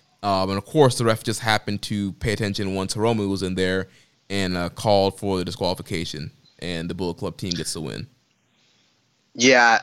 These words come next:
Speaker 2: I call someone's in the pocket of somebody in New Japan because these refs let anything go. And then Hiromu shows up one time, and then they wanna, uh, you know, disqualify a bitch. Like, what, what's going on? Who, who's getting paid off?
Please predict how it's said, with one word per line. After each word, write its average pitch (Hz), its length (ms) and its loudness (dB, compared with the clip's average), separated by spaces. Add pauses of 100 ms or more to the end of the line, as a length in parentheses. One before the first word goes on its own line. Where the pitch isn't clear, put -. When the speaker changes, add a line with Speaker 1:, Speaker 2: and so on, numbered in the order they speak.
Speaker 2:
I 165 180 4
call 143 640 2 (680)
someone's 208 480 -8
in 143 80 -12
the 127 80 -10
pocket 135 440 -2
of 107 100 -10
somebody 107 640 -8
in 113 140 -14
New 107 140 -8
Japan 107 340 -4
because 107 340 2
these 170 200 6
refs 165 360 6
let 117 260 2
anything 120 500 -4
go. 104 420 -2 (500)
And 120 160 4
then 117 160 2
Hiromu 139 360 4
shows 120 260 0
up 101 80 0
one 139 320 0
time, 113 460 -4
and 110 100 -6
then 113 140 -4
they 110 100 0
wanna, 113 240 0 (240)
uh, 107 400 4
you 120 140 2
know, 104 400 0 (160)
disqualify 120 720 6
a 104 60 2
bitch. 104 460 -4
Like, 104 280 -6
what, 127 340 4 (120)
what's 139 260 4
going 131 240 4
on? 95 200 -4 (140)
Who, 156 240 0
who's 151 200 2
getting 165 200 -2
paid 139 220 8
off? 123 280 6